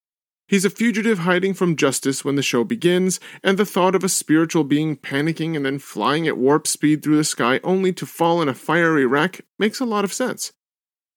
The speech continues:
Then again, it could be someone else, and that's where we get the topic for this episode. Others have wondered if the fella we see in the fire is none other than one of the two mysterious blue wizards.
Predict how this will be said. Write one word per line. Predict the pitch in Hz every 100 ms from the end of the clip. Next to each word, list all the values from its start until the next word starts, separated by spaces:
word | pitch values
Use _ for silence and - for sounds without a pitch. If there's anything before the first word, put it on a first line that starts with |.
| _ _ _ _ _ _ -
Then | 113
again, | 107 123 190
it | 196
could | 208 196
be | 220
someone | - 240 285
else, | 277 - - _ _ _ -
and | 202
that's | 202 233 240
where | 220
we | 220
get | 175 -
the |
topic | 180 165 135 - 117 - _
for | -
this | 107 101
episode. | 107 - - - - - _ _ _ _ _ _ _ _ _ _ _ _ _ _ _ _
Others | 220 277 277
have | 254 185
wondered | 190 196 196
if | -
the | 139
fella | - 185 202
we | 180
see | 156 170
in | 175
the | 185
fire | - 127 110 104 110 -
is | 165
none | 175 196 208
other | 190 190
than | 180 165
one | 147 165
of | 143
the | 160
two | - 156
mysterious | 156 151 - 135 135 135
blue | 127 120 120 123
wizards. | 117 113 127 104 78 - -